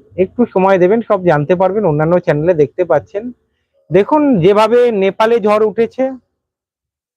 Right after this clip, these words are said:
বাংলাদেশে উঠেছিল, শ্রীলঙ্কাতে উঠেছিল, এবারে বাংলাতে, এবারে ভারতে। ভারতে যখন উঠবে মানে বিজেপি একেবারে সাফ হয়ে যাবে, কি বলেন? আহ, যাই হোক, সিপিআইএম এর যে ঝড় দেখলাম, এই ঝড় কিন্তু অন্য কথা বলছে।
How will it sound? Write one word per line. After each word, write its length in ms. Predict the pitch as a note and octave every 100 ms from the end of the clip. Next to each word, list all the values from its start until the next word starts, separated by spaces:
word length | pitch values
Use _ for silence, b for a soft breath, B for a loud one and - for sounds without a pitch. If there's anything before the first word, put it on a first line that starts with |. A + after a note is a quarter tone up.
| _
বাংলাদেশে 520 | D3+ E3 G3 G#3+ G#3+
উঠেছিল, 580 | A#3 A#3 - A#3 B3 C4 A#3+ _ _ _ _ _ _ _
শ্রীলঙ্কাতে 540 | F3+ F3+ F#3+ A3+ A3
উঠেছিল, 340 | A#3 A#3 B3 C4
এবারে 220 | B3+ A#3+
বাংলাতে, 480 | C#3 A2 F#2 - _ _ _ _ _ _ _ -
এবারে 260 | F3 A3+ B3+ _ -
ভারতে। 480 | - B2+ G#2 B1 B1 _ _ _ _ -
ভারতে 340 | C3+ D#3+ A3
যখন 240 | A3 G#3+ A3
উঠবে 400 | G#3 G#3+ C#4 B3+ -
মানে 280 | A3+ A3+ A#3 A#3 A3+ A3 G#3
বিজেপি 440 | F#3+ G3+ A3 A3
একেবারে 440 | G3 F3 F#3+ F#3 E3+
সাফ 360 | D#3 A#2+ -
হয়ে 100 | G2
যাবে, 200 | F2 F#2+
কি 180 | A2 D3
বলেন? 280 | G2+ F#2 E2 _ _ _ _ _
আহ, 420 | - D#3 D#3 D3+ D3+
যাই 200 | F3 F3+
হোক, 160 | D3+ A#2+ _ _ _ _ _ _ _ _ _ _ _ B2
সিপিআইএম 600 | - F#3+ G#3+ G#3 G#3 G#3
এর 160 | G#3 F3+
যে 140 | F#3+
ঝড় 300 | D#3 E3+ F#3
দেখলাম, 400 | F#3 F#3 G3 F#3+
এই 160 | F3+ C#3
ঝড় 260 | C#3+ E3
কিন্তু 520 | E3 F3+ E3+ F3+ F3
অন্য 260 | D#3 C#3+ D#3+
কথা 240 | D#3+ C#3+
বলছে। 460 | B2+ A#2+ G#2+ - A2